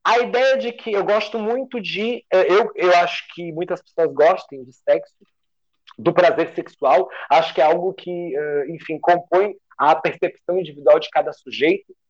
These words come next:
como faz ou como não faz, seja o sexo ele uma produção carnal, uma produção de carne, de objeto, uma produção visual, uma produção de diálogo, de saber, enfim, seja lá como você posiciona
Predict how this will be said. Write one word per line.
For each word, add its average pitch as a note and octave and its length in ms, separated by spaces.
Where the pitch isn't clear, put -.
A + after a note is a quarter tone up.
como G#3+ 280
faz F3 280
ou E3 80
como D#3 180
não D3 220
faz, F3 320
seja F#3+ 180
o F#3 40
sexo F3 500
ele D3 240
uma E3 160
produção E3+ 540
carnal, D#3+ 680
uma D3+ 140
produção E3 400
de - 200
carne, E3 680
de D#3+ 80
objeto, D#3+ 600
uma D#3+ 180
produção E3+ 420
visual, D3+ 640
uma D#3+ 120
produção E3 480
de D#3 140
diálogo, D3 760
de C3+ 180
saber, D3 440
enfim, B3+ 420
seja G3 260
lá A#3 140
como D4 200
você C#4+ 220
posiciona G#3 720